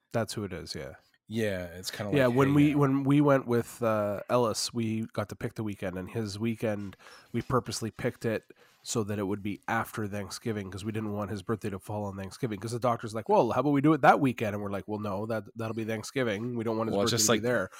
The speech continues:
Speaker 1: So we
Speaker 2: it's
Speaker 1: pushed
Speaker 2: just
Speaker 1: it
Speaker 2: like doing
Speaker 1: another
Speaker 2: your
Speaker 1: week.
Speaker 2: kids at Christmas.
Speaker 1: Yeah, oh, yeah, exactly. Yeah.
Speaker 2: Right? Like, you don't, you don't want, you don't want them to, like, have to share anything with something else.
Speaker 1: Yeah. No, a hundred percent. A hundred percent.
Speaker 2: No, that's cool, though.
Speaker 1: Yep.
Speaker 2: So, yeah, I'm gonna be a dad in, like, a couple weeks.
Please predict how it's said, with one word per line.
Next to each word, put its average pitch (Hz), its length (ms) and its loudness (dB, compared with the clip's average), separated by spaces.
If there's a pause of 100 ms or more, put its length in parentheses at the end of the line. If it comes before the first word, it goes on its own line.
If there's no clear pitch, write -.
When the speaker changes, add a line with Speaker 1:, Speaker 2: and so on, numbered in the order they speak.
Speaker 1:
So 139 100 -2
we 127 100 2
Speaker 2:
it's - 120 -20
Speaker 1:
pushed 156 120 8
Speaker 2:
just 143 140 6
Speaker 1:
it 175 40 10
Speaker 2:
like 117 140 6
doing 123 160 4
Speaker 1:
another 120 80 0
Speaker 2:
your 101 100 2
Speaker 1:
week. 107 100 -4
Speaker 2:
kids 104 340 -2
at 98 180 -6
Christmas. - 580 -2 (300)
Speaker 1:
Yeah, 156 160 4
oh, 156 100 4
yeah, 123 220 2
exactly. 104 540 -4
Yeah. 104 120 -4
Speaker 2:
Right? 117 240 4
Like, 113 180 0
you 135 60 0
don't, 147 240 4
you 151 80 0
don't 156 160 2
want, 143 280 2
you 147 100 -2
don't 143 120 4
want 127 160 2
them 113 140 -2
to, 107 120 0
like, 95 140 -4
have 110 160 -2
to - 80 -10
share 104 320 0
anything 101 420 -4
with 90 340 -10
something 90 420 -6
else. - 360 -10 (160)
Speaker 1:
Yeah. 131 140 0 (300)
No, 123 180 2
a 98 60 0
hundred 110 220 -2
percent. - 300 -12 (160)
A - 40 -20
hundred 104 180 -8
percent. - 320 -16
Speaker 2:
No, 160 80 0
that's 147 160 2
cool, 160 180 -2
though. 87 200 -8 (480)
Speaker 1:
Yep. 104 80 -14
Speaker 2:
So, - 80 2
yeah, 170 120 8
I'm 131 100 6
gonna 131 120 2
be 123 100 2
a 117 40 2
dad 113 340 2
in, 110 100 -4
like, 95 260 -8
a 131 40 -20
couple 95 240 -8
weeks. 95 340 -8